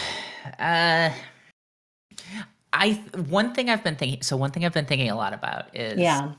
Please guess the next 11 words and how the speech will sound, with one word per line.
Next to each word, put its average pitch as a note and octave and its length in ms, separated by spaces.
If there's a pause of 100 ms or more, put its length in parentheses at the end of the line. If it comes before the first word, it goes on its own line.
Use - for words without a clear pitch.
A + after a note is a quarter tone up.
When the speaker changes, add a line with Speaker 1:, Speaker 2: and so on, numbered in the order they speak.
(280)
Speaker 1:
uh, G#2 380 (120)
because C3+ 280 (960)
w-, - 160 (480)
watching D3+ 960 (480)
the B2 600
nonsense B2 580
that B2+ 120
happened A#2 340
with, A2 320
with, G#2+ 420
uh, G2 380